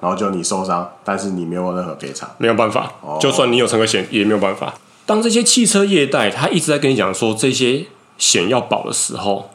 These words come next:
Speaker 2: 你们应该去想一下说，那他有没有跟你说明这个保险的内容，它的保险范围是怎么样，理赔机制是怎么样？还是他只是跟你讲说，哦，这些都很重要，要保，要保。如果刚好你对保险也不是这么熟悉的话，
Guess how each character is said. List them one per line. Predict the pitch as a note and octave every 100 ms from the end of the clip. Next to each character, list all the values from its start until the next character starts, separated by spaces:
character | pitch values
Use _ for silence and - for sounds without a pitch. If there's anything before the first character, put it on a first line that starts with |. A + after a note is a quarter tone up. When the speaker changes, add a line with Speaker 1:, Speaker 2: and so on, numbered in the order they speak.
| _ _ -
Speaker 2:
你 | A2
们 | G#2+
应 |
该 | C3+ C#3
去 | C#3
想 | C#3 G2+
一 | G2+
下 | G2+
说， | G2+ G#2
那 | D3+
他 | D3 - - D3
有 | A2+
没 | F#2+ A2
有 | G#2 F#2+ - -
跟 | B2+ A#2+
你 | G2
说 | F#2+ A2 G#2+
明 | G2+ A2+ A2
这 | - G3+
个 | B2+
保 | - A2 A2
险 | - G2
的 | A2
内 | D3 A2
容， | G2+ A#2 C3 - _ -
它 | -
的 | D3+
保 | C3 G2 G#2+
险 | F#2+
范 | F2+ G2+
围 | F2
是 | -
怎 | -
么 | -
样， | A2 - - - _ -
理 | A#2 F#2+
赔 | - F#2+
机 | - A#2+
制 | B2
是 | G#2 A2
怎 | -
么 | -
样？ | A2+ F#2 - - _
还 | - A#2+
是 | D3+
他 | C#3 D#3
只 | A2
是 | A2+
跟 | B2+
你 | G#2+
讲 | F#2+
说， | A2+
哦， | B2+ A2+
这 | C3
些 | A2+
都 | A#2 A2
很 | F#2
重 | F#2+ G#2
要， | G2
要 | F#2 G#2
保， | - A2
要 | G2+
保。 | - - - -
如 | B2+
果 | C#3+ A2 F2+ -
刚 | - C#3
好 | C3
你 | G#2+ F#2
对 | A2+
保 | G#2 F#2+
险 | - G2 G#2
也 | G#2+
不 | - G#2
是 | -
这 | A#2
么 | G#2
熟 | G2 F2+
悉 | F2+ -
的 | F2+
话， | - F#2 -